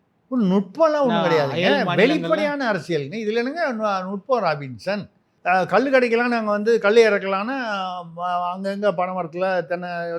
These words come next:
Speaker 1: தென்னை மரத்துலயோ, ஈச்ச மரத்துலயோ இறக்கிட்டு போயிடுவாங்க. கல்லு கடை அங்கங்க வந்துரும். பதினோரு டிஸ்டிலரின்னு எங்க கட்சியில் நாங்க வந்து வச்சிருக்கோம். ஒரு
Speaker 2: ம்.
Speaker 1: ஏழு லட்சம், எட்டு லட்சம் கோடி வருஷத்துக்கு வருமானம் வருது. நாங்க ஆட்சியில இருந்தாலும் இல்லைனாலும் அது வருது. ஏன்னு
Speaker 2: ம்.
Speaker 1: கேட்டா,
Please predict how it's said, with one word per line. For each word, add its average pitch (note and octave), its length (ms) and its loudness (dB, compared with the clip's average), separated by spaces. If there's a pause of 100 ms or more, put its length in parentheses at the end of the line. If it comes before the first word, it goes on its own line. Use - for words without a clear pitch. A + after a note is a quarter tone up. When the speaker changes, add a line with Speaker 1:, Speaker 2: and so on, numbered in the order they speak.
Speaker 1:
தென்னை F3 200 -6
மரத்துலயோ, E3 380 -6
ஈச்ச E3 260 -2
மரத்துலயோ E3 540 -2
இறக்கிட்டு E3 300 -8
போயிடுவாங்க. D#3 420 -2 (260)
கல்லு F#3 220 0
கடை E3+ 200 0
அங்கங்க D#3 240 -10
வந்துரும். D#3+ 460 -4 (240)
பதினோரு G3+ 480 6
டிஸ்டிலரின்னு F3 640 0
எங்க D3+ 160 -6
கட்சியில் D#3 340 -6
நாங்க D3 240 -8
வந்து D3 300 -8
வச்சிருக்கோம். D#3+ 420 -6 (340)
ஒரு E3+ 180 -2
Speaker 2:
ம். - 20 0
Speaker 1:
ஏழு G3+ 220 4
லட்சம், G3 320 0
எட்டு E3+ 220 -4
லட்சம் E3 320 -6
கோடி G#3 220 4
வருஷத்துக்கு D#3+ 520 -2
வருமானம் D#3+ 400 -2
வருது. C3 380 -4 (1400)
நாங்க D#3+ 260 -2
ஆட்சியில G3 340 2
இருந்தாலும் G3+ 600 2
இல்லைனாலும் G3+ 500 2
அது F3+ 260 4
வருது. D#3 380 -6
ஏன்னு A3 140 -2
Speaker 2:
ம். D#3+ 40 -8
Speaker 1:
கேட்டா, G3+ 560 0